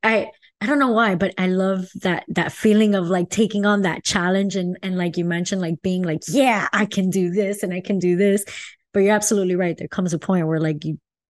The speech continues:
we just, we burn ourselves out and we don't even realize that we burn ourselves out. Um, and I, I love your, your journaling, um, book that you, that you're, uh,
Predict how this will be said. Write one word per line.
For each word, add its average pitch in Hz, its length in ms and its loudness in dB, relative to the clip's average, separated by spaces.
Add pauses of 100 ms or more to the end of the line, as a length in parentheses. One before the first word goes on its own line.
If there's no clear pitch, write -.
(220)
we 185 180 0
just, 165 320 -2
we 165 180 2
burn 180 280 2
ourselves 165 480 -2
out 175 220 0
and 170 100 -2
we 175 80 -2
don't 185 140 0
even 165 280 -2
realize 160 500 0
that 156 140 -2
we 160 140 0
burn 160 340 -4
ourselves 151 560 -2
out. 160 400 0 (480)
Um, 175 600 -2 (580)
and 190 280 2 (460)
I, 202 280 4
I 190 80 4
love 190 480 4
your, 175 400 2
your 180 180 2
journaling, 185 800 0 (160)
um, 170 380 -2
book 196 340 0
that 196 180 0
you, 185 540 0
that 196 140 0
you're, 180 420 -2 (100)
uh, 156 520 -2